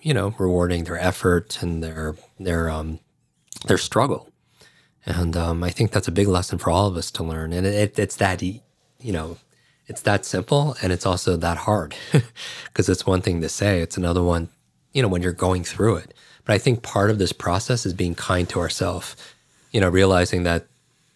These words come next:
you know, kinda like falling in love with that person in the mirror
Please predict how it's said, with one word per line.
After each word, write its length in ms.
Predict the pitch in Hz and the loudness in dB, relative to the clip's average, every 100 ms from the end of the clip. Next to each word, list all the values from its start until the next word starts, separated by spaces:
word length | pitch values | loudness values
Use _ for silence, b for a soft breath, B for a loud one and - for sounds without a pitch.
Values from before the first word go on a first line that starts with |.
| _ - | _ -2
you 80 | |
know, 80 | 143 | -2
kinda 220 | - 143 | 2 2
like 140 | 143 104 | 2 -2
falling 360 | - 101 98 | 2 4 4
in 80 | 87 | 2
love 140 | 85 87 | 0 0
with 100 | 87 | 0
that 120 | 82 | 0
person 320 | 95 - 95 | 0 0 2
in 80 | 87 | 0
the 60 | |
mirror 440 | 80 80 85 87 | 0 0 2 2